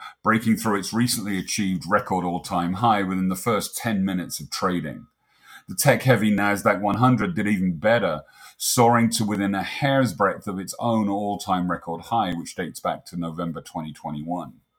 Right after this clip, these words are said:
Markets held on to those gains all day as the bulls celebrated the Nvidia report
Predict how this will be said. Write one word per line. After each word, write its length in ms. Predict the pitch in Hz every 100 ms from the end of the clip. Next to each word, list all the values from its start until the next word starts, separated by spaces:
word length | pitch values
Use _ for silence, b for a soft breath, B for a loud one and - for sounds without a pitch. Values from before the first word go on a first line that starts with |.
| _ _ _ _ _ B B B B B B B
Markets 420 | 123 151 - -
held 240 | 151 143 131
on 220 | 143 165
to 100 | 135
those 260 | 117 113 98
gains 380 | 113 107 110
all 220 | 110 113 110
day 400 | 143 98 78 87
as 160 | 92
the 80 | 92
bulls 400 | 82 101 101 -
celebrated 600 | - 104 98 107 101 101
the 140 | 107
Nvidia 420 | 107 104 101 101 101
report 500 | 107 - 85 80